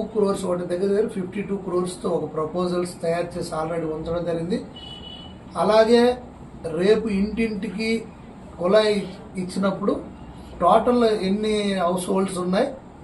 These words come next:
పాపులేషన్ ఎంత ఉంది, per head fifty five liters per day లెక్క వేస్తే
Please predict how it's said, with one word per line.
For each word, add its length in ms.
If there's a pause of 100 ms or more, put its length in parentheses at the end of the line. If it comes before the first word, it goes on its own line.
(140)
పాపులేషన్ 640
ఎంత 240
ఉంది, 180 (600)
per 120 (120)
head 260 (760)
fifty 360
five 180 (120)
liters 400 (320)
per 100 (160)
day 140 (440)
లెక్క 200 (180)
వేస్తే 300